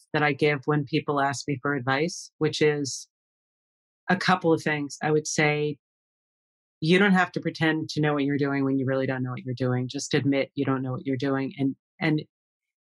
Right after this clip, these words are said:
it's okay. People won't hate you or judge you.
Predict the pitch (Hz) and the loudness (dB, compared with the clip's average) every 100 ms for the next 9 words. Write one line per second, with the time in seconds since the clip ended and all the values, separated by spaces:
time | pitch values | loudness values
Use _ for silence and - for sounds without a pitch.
0 | _ _ 180 185 170 170 147 127 - _ | _ _ 0 2 2 2 2 0 -8 _
1 | - 175 170 160 147 143 139 - _ _ | 0 2 4 4 2 0 -4 -10 _ _
2 | _ _ - 165 156 156 151 147 - 151 | _ _ 0 2 2 2 0 -2 -2 -2
3 | 143 139 131 143 139 139 135 | 0 -2 -2 0 0 0 -4